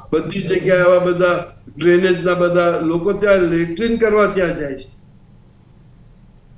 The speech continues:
પણ આ પરિસ્થિતિનો કોઈ અંત કઈ રીતે આવશે તો ખબર નથી,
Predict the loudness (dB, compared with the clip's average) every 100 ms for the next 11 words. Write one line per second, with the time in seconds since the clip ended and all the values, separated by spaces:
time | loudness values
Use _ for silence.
0 | -20 -20 -20 -20 -20 -20 -16 -14 -14 -16
1 | -8 -8 -8 -8 -10 -8 -6 -4 -6 -6
2 | -10 -8 -6 -4 -2 -2 -2 -4 -4 -8
3 | -8 -8 -10 -6 -4 -4 -4 -4 -4 -4
4 | -6 -6 -4 -4 -4 -4 -8